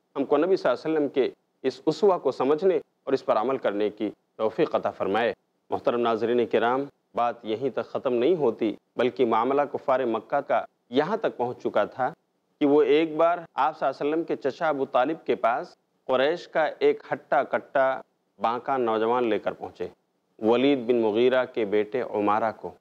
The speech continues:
اس کا ذکر سیرت ابن ہشام، جلد نمبر ایک، صفحہ نمبر دو سو چھیاسٹھ پر، کہ کفار قریش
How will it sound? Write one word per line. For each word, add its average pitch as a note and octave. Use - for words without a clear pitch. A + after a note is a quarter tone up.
اس -
کا A2+
ذکر G#2+
سیرت E3+
ابن D3+
ہشام، C3
جلد F#3
نمبر C3+
ایک، C3+
صفحہ D3
نمبر B2
دو A2+
سو D3
چھیاسٹھ -
پر، F#2
کہ D#3+
کفار F#3
قریش D3+